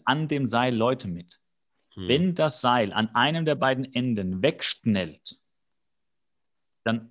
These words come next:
Speaker 1: habe ich, je nachdem, was es ist, wenn es ein Stahlseil wäre, was es nicht ist, fairerweise, das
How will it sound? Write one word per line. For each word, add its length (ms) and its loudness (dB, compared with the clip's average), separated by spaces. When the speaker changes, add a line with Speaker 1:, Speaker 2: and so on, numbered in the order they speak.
Speaker 1:
habe 280 2
ich, 180 -4
je 80 2
nachdem, 280 2
was 200 0
es 100 -6
ist, 120 -8
wenn 120 -2
es 80 -10
ein 300 -4
Stahlseil 920 2
wäre, 440 2
was 160 2
es 120 -6
nicht 220 -4
ist, 220 0
fairerweise, 480 -8
das 20 -18